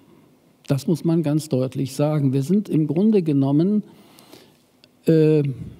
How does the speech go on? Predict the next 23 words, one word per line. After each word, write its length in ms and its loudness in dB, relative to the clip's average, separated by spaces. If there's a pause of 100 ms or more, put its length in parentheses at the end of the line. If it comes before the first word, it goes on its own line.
(280)
sozusagen 960 2 (360)
binär 800 4 (1080)
motiviert 800 0
oder 200 -2
binär 680 0 (180)
ausgerichtet. 1080 -8 (680)
Wir 80 -4
sind 220 -2
immer 180 0
der 120 0
Meinung, 580 0
wenn 400 -2 (600)
zwei 360 0
miteinander 540 0
kämpfen, 680 -2 (960)
dann 140 0
ist 240 -6
A 180 -2
gut. 680 -6
Wenn 200 -2
A 180 -4
gut 320 -4
ist, 460 -6